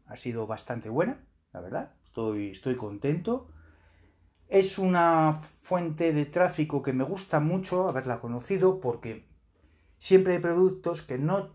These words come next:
tienen el efecto guau. O sea, son productos que a lo mejor sería difícil venderlos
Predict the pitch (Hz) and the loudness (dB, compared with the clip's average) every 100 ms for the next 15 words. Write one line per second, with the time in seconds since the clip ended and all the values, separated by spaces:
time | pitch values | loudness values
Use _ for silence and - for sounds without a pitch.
0 | - 160 190 190 147 127 117 107 123 - | -6 4 4 6 2 0 -4 -4 -8 -8
1 | - 95 98 92 80 - - _ _ _ | -10 -10 -6 -8 -8 -14 -20 _ _ _
2 | - 107 160 156 175 156 156 - 185 185 | -14 -10 -8 -2 2 4 2 2 0 0
3 | - - _ _ _ 107 113 113 110 156 | -6 -20 _ _ _ -6 -4 -4 2 4
4 | 170 - _ _ - 131 147 160 160 - | 4 2 _ _ -8 0 2 2 -2 -6
5 | 175 175 175 - _ _ _ 127 123 117 | -6 -4 -6 -8 _ _ _ -4 -2 2
6 | 120 160 160 135 165 - | 6 6 4 -2 -6 -10